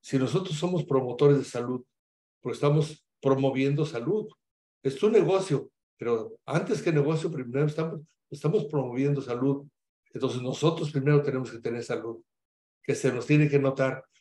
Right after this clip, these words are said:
Porque ¿sabes tú que un intestino inflamado, un intestino en estado de putrefacción, un intestino con gases, un intestino que no tiene flora intestinal,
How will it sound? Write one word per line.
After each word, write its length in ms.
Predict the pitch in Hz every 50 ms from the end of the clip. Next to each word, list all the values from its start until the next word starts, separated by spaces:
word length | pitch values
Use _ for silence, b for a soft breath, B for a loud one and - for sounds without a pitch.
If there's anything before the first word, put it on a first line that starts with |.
| _
Porque 180 | - 151 151 147
¿sabes 280 | - 208 226 220 214 -
tú 160 | 208 208 208
que 80 | 190
un 60 | 190 185
intestino 380 | 165 147 143 - - 156 156
inflamado, 720 | 160 151 147 135 131 117 120 131 135 135 131 131 131 - _ _ _ _ _ _ _ _ _ _ _ _ _ _ _ _ _ _ _ _ -
un 100 | 143 151
intestino 680 | 160 151 143 - 151 151 156 151 143 131 - - - _ -
en 80 | - 123
estado 240 | 120 - 139 135 135
de 80 | 135
putrefacción, 840 | 135 135 135 131 110 104 123 117 107 - 127 123 127 131 135 139 - B B B
un 80 | B 147
intestino 320 | 147 143 - 147 147 147
con 200 | 139 131 123 120
gases, 420 | 117 139 139 139 135 120 - - _ B B
un 140 | B 202 233
intestino 420 | 233 226 196 151 - 190 196 196 160
que 80 | 156
no 100 | 151 165
tiene 220 | 151 160 165 151 -
flora 180 | 139 147 156
intestinal, 640 | 156 151 151 131 - - 127 117 131 135 139 143 -